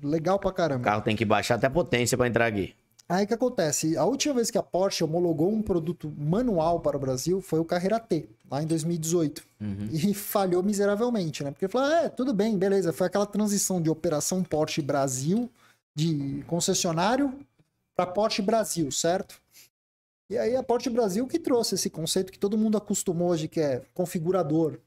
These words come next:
Speaker 1: né? Carreira de entrada. Não, até dois mil e quinze, deixa eu explicar uma coisa, o pacote é Standard Brasil, não tem versão de entrada e ele é bem completo. Isso era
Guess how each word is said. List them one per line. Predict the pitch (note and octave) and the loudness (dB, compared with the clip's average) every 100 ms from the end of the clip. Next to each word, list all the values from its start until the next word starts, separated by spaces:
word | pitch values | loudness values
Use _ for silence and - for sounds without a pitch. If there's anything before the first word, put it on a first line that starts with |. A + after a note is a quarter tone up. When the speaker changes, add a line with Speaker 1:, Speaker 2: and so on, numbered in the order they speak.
| _ | _
Speaker 1:
né? | D3+ D#3 | -8 -6
Carreira | - D#3+ G3+ G3 | -2 0 2 2
de | F#3+ | 0
entrada. | E3+ D#3 D#3+ C#3+ | 0 2 2 0
Não, | E3+ G#3 A#2+ - _ _ | -2 -2 -2 -8 _ _
até | G3 | -4
dois | A#3+ A3 E3 | 0 0 0
mil | E3+ | -2
e | |
quinze, | - G3+ B3 C3+ A#2+ - _ _ _ - | -2 -2 -2 -2 -6 -12 _ _ _ -12
deixa | - | -8
eu | F3+ | -8
explicar | - G3+ | -4 -2
uma | F#3 F3 | 0 0
coisa, | D#3 C3 B2+ | -2 -2 -4
o | |
pacote | C3+ - D3 D3+ | -8 -4 -4 -4
é | |
Standard | C3 - E3+ F#3 D#3+ | -6 -2 -2 -2 -2
Brasil, | D3+ C3+ E3+ | -2 0 -2
não | F3+ | -2
tem | F3+ F3 | -2 -2
versão | D#3 C#3 E3 | -2 -2 -4
de | D3 | -4
entrada | C#3 D3 E3+ | -4 -2 0
e | G#3 | 0
ele | A#3 | 0
é | G#3 | 0
bem | F3 | -2
completo. | F#3 A3+ G3+ C#3 - _ _ _ _ _ - | 0 -2 0 -2 -4 _ _ _ _ _ -6
Isso | D3+ A3 | -2 0
era | C4 | -2